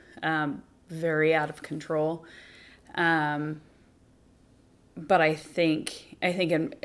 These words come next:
um, a lot around my personal life, I feel, uh, more clearly in control of and responsible for. Um,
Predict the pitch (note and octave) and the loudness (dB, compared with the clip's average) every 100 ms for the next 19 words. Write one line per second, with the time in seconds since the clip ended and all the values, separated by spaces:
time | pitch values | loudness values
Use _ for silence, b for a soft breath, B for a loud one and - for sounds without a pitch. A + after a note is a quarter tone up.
0 | - - D#3+ E3 D#3 D#3+ E3+ F3 E3 E3+ | -8 -8 -6 -6 -6 -4 0 4 6 6
1 | E3+ D#3 D3+ C#3+ - E3 E3 F3+ F3 F3 | 6 4 2 -2 2 2 2 0 2 2
2 | E3+ - D#3 D3+ - - D3 C#3+ - - | 2 -2 -4 -4 -6 -2 0 0 -4 -10
3 | - D3+ C#3 C3+ A#2+ - - _ _ - | -10 -6 -4 -4 -6 -8 -16 _ _ -2
4 | F3 D3+ - - F3 E3+ E3 E3 D#3+ D#3+ | -2 -2 -8 -4 2 4 4 4 2 -4
5 | b b b b b _ D#3+ D#3 D3 C#3+ | b b b b b _ -4 -2 -2 0
6 | D#3+ D3+ D#3 D3+ D3 C#3+ C#3+ - C#3+ D3 | 2 2 2 0 -2 -2 -2 -2 -2 -2
7 | - - E3+ E3+ F#3+ F#3 F3+ F#3 B B | -2 0 0 0 -4 0 0 -2 B B
8 | B B _ - D#3+ D3 C#3+ C#3 D3+ | B B _ -4 0 0 0 -2 -6